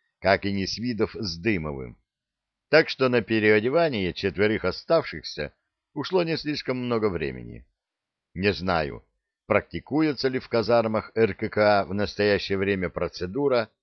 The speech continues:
"одеться, пока горит спичка", но управились мы минут за пять.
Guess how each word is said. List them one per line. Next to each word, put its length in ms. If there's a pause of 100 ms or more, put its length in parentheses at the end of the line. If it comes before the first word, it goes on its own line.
(300)
"одеться, 760
пока 340
горит 300
спичка", 680 (680)
но 160
управились 800
мы 200
минут 460
за 220
пять. 400